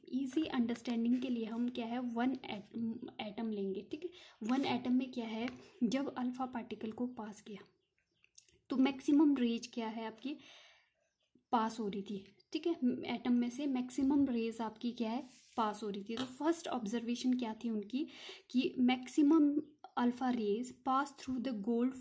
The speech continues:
foil are undeflected, मतलब वो deflect नहीं, अ, deflect नहीं हो रही थी, वो सीधी जा रही थी। मीन्स आपका जो atom है, अ,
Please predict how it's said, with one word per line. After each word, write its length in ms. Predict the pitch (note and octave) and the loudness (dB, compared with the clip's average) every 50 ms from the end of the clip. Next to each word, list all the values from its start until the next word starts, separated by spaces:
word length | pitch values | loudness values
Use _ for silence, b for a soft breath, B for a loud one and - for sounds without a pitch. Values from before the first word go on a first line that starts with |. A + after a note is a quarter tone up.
| - B3+ | -4 -4
foil 240 | A3+ G#3+ A3 B3 B3+ - - - _ _ _ _ _ _ _ _ _ _ _ - B3+ | -2 -2 -2 -4 -4 -6 -12 -18 _ _ _ _ _ _ _ _ _ _ _ -2 -2
are 260 | A#3+ A3 G#3 A3+ B3 B B B B B B B - | 0 0 0 -2 -6 B B B B B B B 4
undeflected, 800 | B3+ C4 C#4 C4 B3 A#3+ B3 - A3+ G#3 - - - G3 F#3+ G3 | 6 6 8 6 6 2 0 -2 -6 -6 -6 -6 -6 -6 -4 -2
मतलब 340 | A3 A3+ A#3 - C4 B3+ C4 | -4 -4 -4 -4 -6 -6 -4
वो 120 | C#4 C#4 | -6 -6
deflect 480 | B3 G3+ B3 B3 - B3 A#3+ A#3 - - | -2 -4 -4 -4 -4 -8 -8 -6 -4 -2
नहीं, 200 | C4 C4+ B3+ - | -2 -2 -2 -4
अ, 260 | - B3 A#3+ A#3 A#3 | -6 -6 -4 -4 -4
deflect 460 | G#3 G3+ B3 B3 - B3+ C4+ B3+ - | -2 -4 -4 -4 -2 -6 -6 -2 -2
नहीं 260 | A#3+ A#3 A#3+ - C4 B3+ | 0 0 0 0 2 2
हो 120 | A#3+ A3 | 2 2
रही 140 | G3+ A3+ A3 | 0 -4 -6
थी, 80 | - | -8
वो 180 | C4+ C#4 D4 D4+ | -8 -6 -6 -6
सीधी 380 | D4+ - - A#3+ G3 G3+ A#3 G#3 | -6 -2 -2 -2 -2 -2 -2 -4
जा 160 | G#3 G3+ F#3+ | -4 -4 -4
रही 100 | G3+ G3 | -6 -8
थी। 140 | - A3 G#3 | -8 -6 -4
मीन्स 280 | G#3+ A3+ B3+ C#4 C4+ B B B B B B B B B B _ - _ - - | 0 0 0 0 -2 B B B B B B B B B B _ -20 _ -8 -6
आपका 480 | A#3 A3 A3 A3 - - A#3 A#3 C4 | -4 -4 -4 -6 -6 -6 -4 -2 -2
जो 240 | B3 B3 C#4+ - - - | -2 -2 -4 -6 -6 -6
atom 380 | A3+ G#3+ G#3+ A3+ A#3 A#3+ B3 | -6 -8 -6 -2 2 2 2
है, 440 | B3 - A#3 A#3 G#3+ G#3+ B3+ D4+ D4+ - - F4+ F#4 | 2 0 -4 -6 -6 -6 -6 -8 -10 -12 -14 -12 -8
अ, 40 | - | -6